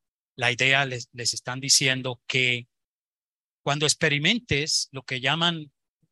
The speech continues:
los psiquiatras y psicólogos, disforia de género. Mamá, pregunta el, el, el chico a la madre, ¿yo qué soy?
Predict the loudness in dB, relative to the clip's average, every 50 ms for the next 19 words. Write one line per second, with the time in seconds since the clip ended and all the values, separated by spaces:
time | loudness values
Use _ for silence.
0 | _ -12 -10 -10 -8 -8 -4 -4 -4 -4 -2 -4 -6 -6 -4 -2 -2 -2 -2 -2
1 | -6 -8 -6 -6 -8 -10 -12 _ _ -18 -18 -18 -18 _ _ _ _ _ _ _
2 | -4 -4 -4 -4 -4 -2 -2 -2 -2 -2 -4 -4 -6 -6 -4 -4 -6 -6 -8 -10
3 | -14 _ _ _ _ _ _ _ _ _ _ _ _ _ _ _ _ _ _ _
4 | _ _ _ _ _ _ _ _ _ _ _ _ _ _ _ _ -4 -2 2 4
5 | 4 4 4 2 0 -4 -10 _ _ -6 -6 -4 -4 -4 -4 -4 -4 -6 -6 -6
6 | -10 -10 -10 -10 -10 -10 -12 -12 -6 0 0 0 0 0 -2 -2 -2 -2 -4 -8
7 | -12 -10 -6 -2 0 2 2 2 0 -4 -8 -16 _ _ _ _ _ _ _ _
8 | _ _ _ _ _ _ _ -4 -2 -2 0 2 2 4 4 4 4 4 2 2
9 | -2 -4 _